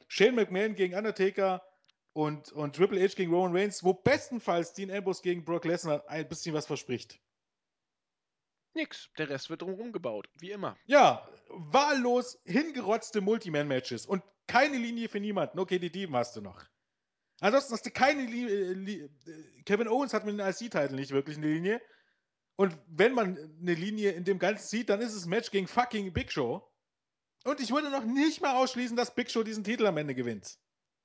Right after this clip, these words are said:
Speaker 1: Du hast
Speaker 2: Nee,
Speaker 1: bei
Speaker 2: ne-
Speaker 1: den Tag-Teams keine Linie, du hast bei den League of Nations, Gott bewahre, dass ich die in einer großen Rolle sehen will,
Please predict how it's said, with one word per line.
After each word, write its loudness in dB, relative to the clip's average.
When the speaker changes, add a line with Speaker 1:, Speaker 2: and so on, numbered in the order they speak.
Speaker 1:
Du 8
hast 8
Speaker 2:
Nee, -2
Speaker 1:
bei 4
Speaker 2:
ne- 0
Speaker 1:
den -8
Tag-Teams 2
keine -2
Linie, -2
du 2
hast 0
bei 0
den -8
League -2
of -2
Nations, -6
Gott 0
bewahre, -2
dass -4
ich -14
die -10
in -4
einer -2
großen 0
Rolle 2
sehen 0
will, -2